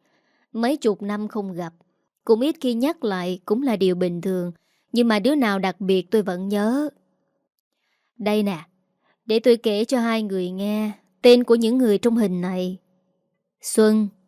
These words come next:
Lam, Hoa, Mai, Hương,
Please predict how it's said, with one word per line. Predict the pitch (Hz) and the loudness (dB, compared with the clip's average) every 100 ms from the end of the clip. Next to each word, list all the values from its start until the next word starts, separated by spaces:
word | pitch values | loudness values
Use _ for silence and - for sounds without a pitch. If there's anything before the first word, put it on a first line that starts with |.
| _ _ _ _ | _ _ _ _
Lam, | 208 208 214 220 220 196 - _ _ _ _ _ _ _ | -2 2 2 2 2 -2 -10 _ _ _ _ _ _ _
Hoa, | - 214 214 220 202 - _ _ _ _ _ _ 240 | -4 0 2 2 -2 -6 _ _ _ _ _ _ -2
Mai, | 220 220 226 220 - _ _ _ _ _ _ | 2 2 2 0 -6 _ _ _ _ _ _
Hương, | _ 240 247 247 214 | _ 2 4 4 0